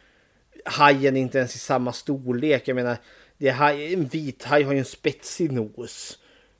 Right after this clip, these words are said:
Då flera gånger har de liksom bild på en jävla grårevshaj som har en rund nos, eller en tigerhaj som har tigermönstret på sidan. Det är liksom,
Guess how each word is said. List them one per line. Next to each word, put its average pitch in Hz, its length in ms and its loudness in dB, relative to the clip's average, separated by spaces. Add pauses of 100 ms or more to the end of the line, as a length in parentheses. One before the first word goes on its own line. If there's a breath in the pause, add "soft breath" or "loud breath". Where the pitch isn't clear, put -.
(120)
Då 170 120 0
flera 143 220 6
gånger 131 260 6
har 127 160 4
de 123 100 2
liksom 123 440 -2
bild 123 220 -4
på 127 80 -2
en 123 60 2
jävla 117 160 0
grårevshaj 120 1300 0
som 117 180 -6
har 117 80 -2
en 113 80 -4
rund 139 580 0
nos, 107 360 -2
eller 113 160 0
en 113 120 2
tigerhaj 131 840 0
som 123 220 -4
har 123 140 -4 (420 loud breath)
tigermönstret 139 1400 2
på 139 100 -4
sidan. 113 580 -6
Det 165 80 -8
är 165 80 -4
liksom, 151 420 -2